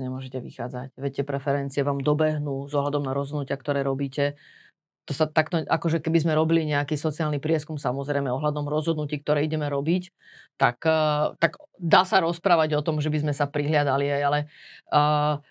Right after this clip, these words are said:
mm, to, že pôjdu preferencie dole, eh, ja neviem, že či niekto bol v rámci S A S, to si myslel, že nepôjdu, ak odídeme z vlády.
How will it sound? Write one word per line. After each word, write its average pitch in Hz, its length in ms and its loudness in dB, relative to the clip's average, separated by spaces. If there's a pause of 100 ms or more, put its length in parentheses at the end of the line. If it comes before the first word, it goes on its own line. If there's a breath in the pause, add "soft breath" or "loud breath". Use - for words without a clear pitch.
(140)
mm, 147 400 -2
to, 180 160 4
že 185 80 2
pôjdu 175 320 0
preferencie 165 560 0
dole, 160 560 2
eh, - 80 -18 (800)
ja 151 80 2
neviem, 175 240 2
že 156 160 0
či 160 160 -6
niekto 156 320 -2
bol 135 480 -2
v - 80 2
rámci 147 320 -2
S 143 160 -4
A 135 160 2
S, 143 80 -4
to 147 160 -6
si - 80 -10
myslel, 156 320 -4
že 160 80 -4
nepôjdu, 147 480 -4
ak 151 80 -6
odídeme 143 400 -4
z 131 80 -10
vlády. 117 420 -6